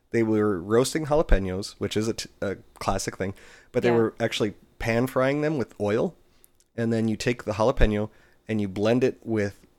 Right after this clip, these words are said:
Speaker 1: uh, there's, like, a, a Mexican green squash that's kind of like a, it's not very big. It's about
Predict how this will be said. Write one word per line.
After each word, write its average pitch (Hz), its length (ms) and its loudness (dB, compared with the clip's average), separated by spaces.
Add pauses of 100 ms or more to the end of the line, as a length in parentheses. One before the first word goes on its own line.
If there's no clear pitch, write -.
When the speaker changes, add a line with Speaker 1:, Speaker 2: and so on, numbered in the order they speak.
(140)
Speaker 1:
uh, 95 320 -2
there's, 110 240 -2
like, 120 140 2
a, 104 240 0
a 85 140 -6
Mexican 104 500 -6
green 101 500 -6
squash 101 560 -2
that's - 200 -10
kind 107 200 -4
of 95 60 -4
like 95 140 -8
a, - 100 -14
it's - 180 -10
not 139 120 -2
very 98 140 -2
big. - 240 -8
It's - 100 -12
about 101 200 -4